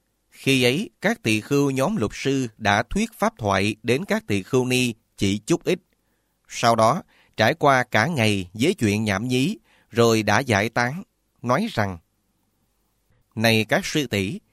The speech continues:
hãy đi đi." Sau đó, các tỳ khưu ni ấy đã đi đến gặp Đức Thế Tôn. Sau khi đến, đã đảnh lễ Đức Thế Tôn, rồi đứng ở một bên. Đức Thế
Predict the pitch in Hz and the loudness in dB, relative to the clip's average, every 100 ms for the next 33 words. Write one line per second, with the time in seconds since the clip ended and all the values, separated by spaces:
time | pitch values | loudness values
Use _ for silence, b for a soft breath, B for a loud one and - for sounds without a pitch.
0 | _ 110 104 156 131 123 117 117 101 _ | _ -2 -2 0 0 2 0 0 -4 _
1 | _ _ _ _ _ _ _ _ _ _ | _ _ _ _ _ _ _ _ _ _
2 | _ _ _ _ - - 120 113 135 208 | _ _ _ _ -8 0 4 4 2 -4
3 | b b - 214 - 117 107 143 139 135 | b b -2 -2 0 0 2 0 2 2
4 | 123 139 226 - 107 127 123 117 120 196 | 2 2 -2 0 0 0 0 2 0 -2
5 | 131 101 - 156 - 143 - 120 113 104 | -2 -2 -2 -4 0 -2 2 0 2 -2
6 | b b b b - - 135 - 135 120 | b b b b -14 0 0 2 0 2
7 | 123 185 220 _ 107 120 110 139 107 101 | 0 -2 -10 _ 0 4 2 2 2 2
8 | 143 170 156 175 123 123 110 - _ - | -2 -4 -2 -2 0 0 -2 -10 _ -2
9 | 113 117 107 120 190 110 135 98 - 113 | 2 4 2 -2 0 0 0 -2 0 0
10 | 104 - _ _ _ _ _ _ _ _ | -2 -8 _ _ _ _ _ _ _ _
11 | _ - 92 147 | _ -4 -2 0